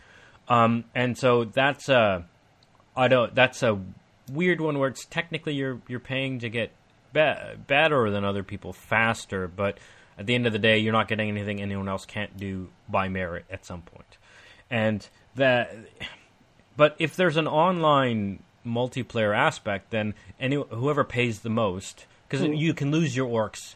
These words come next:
Speaker 1: and,
Speaker 2: Oh, yeah.
Speaker 1: and shit when people attack your base. So then this entire game mechanic is basically based on who spends the most money on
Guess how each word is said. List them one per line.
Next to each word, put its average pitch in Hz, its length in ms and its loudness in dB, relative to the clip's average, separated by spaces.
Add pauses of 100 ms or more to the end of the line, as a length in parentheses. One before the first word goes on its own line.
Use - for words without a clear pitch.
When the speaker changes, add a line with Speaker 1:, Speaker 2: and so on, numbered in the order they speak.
(120)
Speaker 1:
and, 156 140 -2
Speaker 2:
Oh, 156 40 0
yeah. 151 60 2
Speaker 1:
and 143 120 0
shit 110 320 -4
when 110 200 -4
people 107 340 -6 (380)
attack 143 340 0
your 104 120 -6
base. - 420 -6 (1000)
So - 140 -6
then 139 320 6
this 147 180 4
entire 135 360 4
game 143 240 -2
mechanic 107 420 -6
is 98 100 -8
basically 107 520 -6
based 101 360 -4
on 95 280 -4
who 101 280 -10
spends 95 380 -10
the 95 100 -10
most 92 380 -8
money 90 500 -10 (1500)
on 85 540 -4